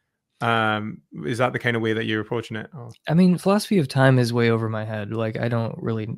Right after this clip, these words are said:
Speaker 2: have strong opinions about, you know, like, "Oh, are you an A theorist or a B theorist?" It's like, I don't know. Um,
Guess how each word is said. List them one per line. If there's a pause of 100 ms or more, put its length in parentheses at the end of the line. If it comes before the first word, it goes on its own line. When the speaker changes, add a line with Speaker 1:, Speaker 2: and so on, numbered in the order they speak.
(100)
Speaker 2:
have
strong
opinions
about, (340)
you
know,
like,
"Oh,
are
you
an
A
theorist
or
a
B
theorist?"
It's
like,
I
don't
know. (500)
Um,